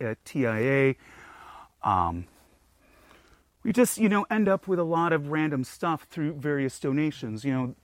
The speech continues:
there was a guy who was on an exchange program. There was an A ten pilot, and, you know, he swapped flight suits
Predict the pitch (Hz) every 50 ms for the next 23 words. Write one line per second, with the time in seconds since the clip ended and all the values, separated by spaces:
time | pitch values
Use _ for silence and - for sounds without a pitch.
0 | _ _ - 170 151 151 147 147 127 - 143 - - 156 151 156 160 156 156 147
1 | - - 165 151 147 139 139 135 127 - - - 151 143 143 139 131 127 123 -
2 | - - 160 156 151 - - - 170 151 139 156 160 151 143 127 110 120 120 113
3 | 110 - - 151 147 139 - - 147 139 143 143 143 - - - - - - -
4 | - - - 120 123 123 120 117 117 110 131 117 - - - - 135 131 127 123
5 | - - - - 139 131 131 - - - 135 123 127 - - -